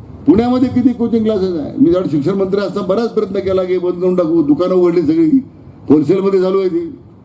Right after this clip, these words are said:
आपल्या कुलगुरू साहेब, आपल्याकडे काही महाविद्यालय जे आपण मंजूर केले राज्य सरकारनं, ते कोचिंग क्लासला चालवायला दिलेले आहेत. हे केवढं मोठं अपयश आहे आपलं.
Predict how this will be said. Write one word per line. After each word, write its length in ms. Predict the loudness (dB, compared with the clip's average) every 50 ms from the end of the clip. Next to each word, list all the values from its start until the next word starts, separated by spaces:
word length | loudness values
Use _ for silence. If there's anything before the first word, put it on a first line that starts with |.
| -20 -20 -20 -20 -18 -18 -18 -18 -14 -14 -12 -10 -8 -6 -2 -2 -2 -2 -2 -2 -2
आपल्या 300 | 0 0 2 2 2 0
कुलगुरू 460 | 0 0 0 0 2 2 2 2 2
साहेब, 300 | 2 2 0 0 -2 -2
आपल्याकडे 420 | -4 -6 -6 -4 -4 -2 -2 -2 -2
काही 260 | -2 -4 -4 -4 -2
महाविद्यालय 440 | -2 -2 -2 -2 -2 -2 0 0 0
जे 60 | 0
आपण 160 | 0 -2 -2
मंजूर 300 | 0 0 2 2 0 -2
केले 220 | 0 -2 0 0
राज्य 180 | 0 0 0 0
सरकारनं, 520 | 0 0 0 0 0 0 0 0 -2 -2 -4 -6 -12 -18 -18 -16 -14 -14 -12 -6 0 0
ते 80 | 0
कोचिंग 420 | 2 4 2 2 2 2 0 -2 -2
क्लासला 400 | -2 -4 -4 -4 -2 -2 -2 0
चालवायला 340 | 0 0 0 0 0 0
दिलेले 260 | 0 0 0 0 0 0
आहेत. 120 | -4 -6 -10 -14 -20 -20 -18 -18 -16 -16 -16 -14 -12 -10 -10 -10 -10 -12 -14 -14 -14 -14 -14 -14 -14 -14 -14 -16 -16 -16 -16 -16 -16 -16 -16 -16 -16 -16 -16 -14 -14 -14 -14 -14 -14 -12 -4 -4
हे 60 | -4
केवढं 220 | 0 0 0 0 0
मोठं 180 | 0 0 -2
अपयश 280 | -2 0 -2 -2 -2 -2
आहे 20 |
आपलं. 260 | -4 -4 -4 -6 -6